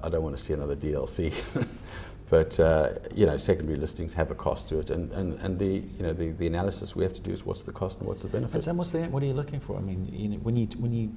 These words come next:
Speaker 2: it's not just about liquidity. You say, "I'm gonna go out there because I'm hoping to get X amount of more dollars of volume, or,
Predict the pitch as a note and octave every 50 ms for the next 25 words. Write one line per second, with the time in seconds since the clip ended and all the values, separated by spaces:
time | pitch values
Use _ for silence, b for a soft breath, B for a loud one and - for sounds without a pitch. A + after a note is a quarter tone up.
0 | - - - - C#3+ C3+ - A2 - - - F#2+ - - - - - - A#2 A#2+
1 | A2+ - - - G2 F#2+ F#2 - - G#2+ G2+ G2+ G2 - A#2+ A#2 G2 - G#2 G2+
2 | F#2+ F#2 G2 F#2 G2 - - F#2+ G2 G2+ G2 G2 F#2+ F#2+ A2 G#2+ G2 - - F#2+
3 | F#2+ F#2 - G2 F#2 G2 G#2 G2 F#2+ F#2 - - - B B B B B B B
4 | B B B B B B B - - - A2+ A2+ - - - - G2+ F#2+ F#2+ F#2
5 | F#2 F#2+ F#2 - - - - - - - - - - - - - - - - -
6 | - B2 A#2 A2 G#2+ G2+ G2+ A2 G2+ G#2 G#2 G2 G2 F#2 F2+ G2+ F2+ F2+ - -
7 | - F#2 F2+ G2 G#2 G2+ G2+ G2 G2 F#2+ F#2 F#2 F#2 F#2+ - - - F2